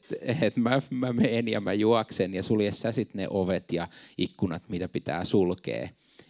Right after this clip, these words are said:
Et se on ehkä, se voi olla välillä niin kuin raska-, raskaampi tie siinä mielessä, että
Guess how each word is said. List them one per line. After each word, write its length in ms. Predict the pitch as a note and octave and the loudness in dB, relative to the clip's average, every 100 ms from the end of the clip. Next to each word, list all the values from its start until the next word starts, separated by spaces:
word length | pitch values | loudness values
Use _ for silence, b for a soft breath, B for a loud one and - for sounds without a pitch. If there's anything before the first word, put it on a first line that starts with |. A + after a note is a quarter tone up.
| - | -8
Et 120 | F2 | -4
se 100 | F#2+ | 0
on 180 | G2 C3+ | 2 0
ehkä, 580 | A2+ - F#2+ F2+ D2+ - _ _ _ | 0 -2 -2 -2 -4 -8 _ _ _
se 180 | - A2 | -4 0
voi 140 | G#2 A2 | 2 4
olla 160 | A2 G#2 | 2 2
välillä 340 | A#2 A2 G2+ | 2 2 0
niin 220 | G2 F#2+ | -4 -6
kuin 340 | - F#2 F#2 F2 | -2 -2 -2 0
raska-, 840 | G#2 A2+ - - - G2+ F#2+ - | 2 0 -4 -6 -2 0 2 0
raskaampi 640 | A#2+ C3 - - G#2 F#2+ G2+ | 2 2 2 -2 0 0 -2
tie 240 | G2 F#2 | 0 0
siinä 340 | - A2+ A2 | 0 0 0
mielessä, 580 | F#2+ F#2 F2 F#2 - F2 | -2 -4 -4 -6 -4 -4
että 360 | D#2+ - - | -4 -4 -4